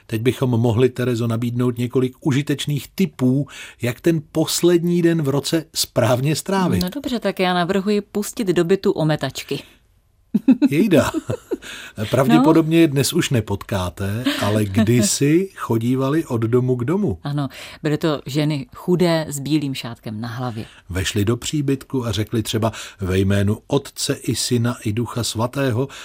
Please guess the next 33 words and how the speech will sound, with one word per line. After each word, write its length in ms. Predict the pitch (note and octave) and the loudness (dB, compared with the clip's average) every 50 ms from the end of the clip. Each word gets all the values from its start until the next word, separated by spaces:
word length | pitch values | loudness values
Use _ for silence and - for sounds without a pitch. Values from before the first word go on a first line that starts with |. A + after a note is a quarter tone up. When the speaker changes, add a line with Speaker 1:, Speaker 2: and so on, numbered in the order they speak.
| - - - | -20 -18 -18
Speaker 1:
a 40 | - - _ _ | -18 -18 _ _
třikrát 680 | - - - - C#3+ - - C3 B2 A#2 A#2+ A#2+ - | -6 -4 -2 -2 -2 -2 -2 -2 0 0 -2 -2 -6
přitom 480 | - - - - A2 - A2 G#2+ G#2 F#2+ | -6 -6 -2 -2 0 0 2 0 0 0
pohladili 640 | - A#2 A2 F2 F#2 G#2 G#2 G#2 G2 G#2+ G2 F#2+ | 2 0 0 0 0 0 -2 0 0 -2 -2 -2
plotnu. 640 | E2+ - - A2+ A#2 D3 D3 - - A2 G2+ G#2 G#2+ G2+ - - - | -4 -4 -4 -2 -2 -2 -4 -4 -4 -2 0 0 0 -2 -4 -8 -12
Speaker 2:
A 60 | D#3 | -8
tím 180 | - - E3 D3+ | -4 -2 -2 0
pohlazením 640 | - F3+ F3 G3 G3+ F#3+ - F#3 E3+ D#3+ D3 D3 | 0 0 0 0 0 2 2 2 2 2 2 0
zabezpečili, 760 | C#3 D3+ D3+ C3+ E3 - - - F3+ - - G#3 F#3+ G3 G3 | 0 0 -2 -2 -4 -4 -4 -6 -6 -4 -2 -2 -2 0 -2
že 120 | F#3+ - D3+ | -2 -4 -4
po 180 | - - F3+ | -4 -4 -4
celý 360 | F#3 - - A#3 A3+ A#3 A3 | -2 -2 -2 -2 0 0 0
rok 220 | F#3 F3+ F3+ - - - | 0 0 -2 -4 -6 -2
kamna 340 | D#3+ D3 D3 D3 D3+ D#3 | 0 0 2 2 0 0
dobře 400 | D3 C3+ E3+ E3 C#3 D3+ C3 B2+ | 0 2 2 2 2 0 -4 -6
hořela 460 | A2+ A#2 A#2 B2+ - C#3+ C3+ C#3+ D#3+ - | -6 -8 -8 -8 -8 -6 -4 -4 -4 -4
a 160 | - B2+ C3 | -2 -2 -2
nestalo 380 | C3 C#3 - - D3+ C#3+ D3+ | -2 -2 -4 -4 -6 -6 -4
se 140 | D3 - - | -4 -4 -4
u 100 | - D#3+ | -4 -2
nich 180 | D#3+ D#3+ D#3+ C#3+ | -2 -2 -2 0
žádné 380 | D3+ D#3 D3 D3 - D#3+ D#3+ | -2 -2 -2 -2 -4 -6 -4
neštěstí. 580 | F3 G#3+ A#3+ - - - - - - - C#3 B2 - - - G2 | -4 -6 -6 -6 -8 -10 -10 -8 -8 -8 -8 -8 -10 -10 -10 -4
Speaker 1:
Proto 300 | - A#2 G#2 - - A2 | -2 0 0 0 0 0
se 160 | F#2+ - A2+ A2 | 0 0 -2 -2
taky 440 | - G#2+ G#2 - A2+ F#2 F2+ - - | -2 -4 -4 -4 -4 -4 -4 -4 -4
někdy 560 | - G#2 A2 A2 G2+ G2 A2 G#2 A#2 C3 B2+ | -2 2 2 2 2 2 2 2 2 2 0
a 140 | - - G2 | -2 -6 -6
někde 680 | F2+ F2 F2+ F2+ E2+ F2 G#2 G#2 G#2+ G#2 G#2+ A#2+ C#3+ D3+ D3 | -6 -4 -4 -6 -4 -4 -4 -2 0 0 0 0 -2 -6 -8
Silvestru 720 | - - A2 G#2 G2+ G2+ A#2 G#2+ - - - C#3+ D3+ D3+ | -6 -2 0 0 2 2 0 -2 -4 -4 -4 -2 -2 -2
říká 580 | B2+ B2 A#2 A2 A2 - A#2 A#2 A#2+ B2+ B2 - - | -2 -2 -4 -4 -4 -4 -4 -2 -4 -4 -6 -8 -10
Babí 500 | - G#2+ E2+ F#2 G2 F#2+ G2 A2+ A#2+ C#3 | -8 -4 -2 -2 0 0 -2 -2 -2 0
den. 400 | B2+ A#2+ G2 F#2 F#2 G2 G2 F#2+ | 0 0 0 0 0 -2 -4 -4